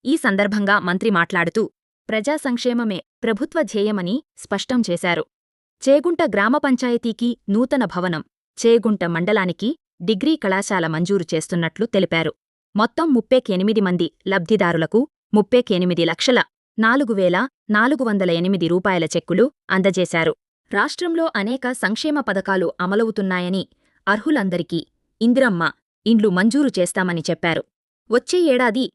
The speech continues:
నియోజకవర్గానికి మరో మూడు వేల ఐదు వందలు ఇండ్లు మంజూరు చేస్తామని తెలిపారు. రాష్ట్రం వ్యాప్తంగా పదిహేడు లక్షల ఇండ్ల నిర్మాణమే ప్రభుత్వ లక్ష్యమన్నారు.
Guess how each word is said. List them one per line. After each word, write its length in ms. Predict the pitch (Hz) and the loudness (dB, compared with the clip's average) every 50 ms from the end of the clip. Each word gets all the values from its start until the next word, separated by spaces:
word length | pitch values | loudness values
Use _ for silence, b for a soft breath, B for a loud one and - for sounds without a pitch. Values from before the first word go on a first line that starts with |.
| _ _ | _ _
నియోజకవర్గానికి 1000 | 185 185 190 208 240 262 254 254 240 220 202 180 196 190 180 170 160 - 165 147 - _ _ _ _ - | -2 0 0 0 0 0 -2 -2 -2 -2 -2 -2 -2 -2 -2 -2 -2 -2 -4 -4 -4 _ _ _ _ -2
మరో 220 | 190 196 190 185 | 2 4 4 4
మూడు 300 | 170 170 180 220 285 330 | 4 2 2 4 4 4
వేల 280 | 294 254 226 220 208 - | 4 4 2 2 0 0
ఐదు 200 | - 185 202 220 | 0 2 2 2
వందలు 380 | 233 226 202 180 185 208 202 190 b b b b b | 2 0 0 0 0 0 -2 -2 b b b b b
ఇండ్లు 240 | - 240 247 233 226 | 4 4 6 6 6
మంజూరు 540 | 190 170 175 196 226 285 302 302 277 - 220 | 4 4 4 2 4 4 4 2 2 2 0
చేస్తామని 420 | 202 - - 214 196 185 185 208 | -2 0 0 0 0 2 0 0
తెలిపారు. 460 | 226 - 190 170 165 175 170 156 - - _ _ _ _ _ _ - | 0 2 0 0 2 0 0 0 -2 -6 _ _ _ _ _ _ 2
రాష్ట్రం 400 | 190 196 233 - - 277 262 240 | 2 2 2 2 -2 0 2 2
వ్యాప్తంగా 600 | 226 214 220 220 _ 214 196 196 190 196 208 - - _ - | 4 2 0 0 _ -4 -2 0 2 2 0 0 -2 _ -2
పదిహేడు 380 | 175 180 185 208 240 208 202 | -2 -2 0 0 2 2 4
లక్షల 340 | 196 185 175 - - 226 220 | 2 2 0 -2 0 2 2
ఇండ్ల 280 | 202 190 185 180 180 175 | 2 2 2 2 2 2
నిర్మాణమే 580 | 175 165 160 185 190 185 180 170 175 220 320 - _ _ _ _ | 2 2 2 2 2 2 2 0 0 -2 -4 -6 _ _ _ _
ప్రభుత్వ 380 | 208 202 190 262 311 - 320 285 | 2 2 2 2 -4 0 2 2
లక్ష్యమన్నారు. 680 | 202 185 - - - 214 190 170 165 165 160 156 - | 2 2 0 0 0 2 2 2 0 0 0 0 -2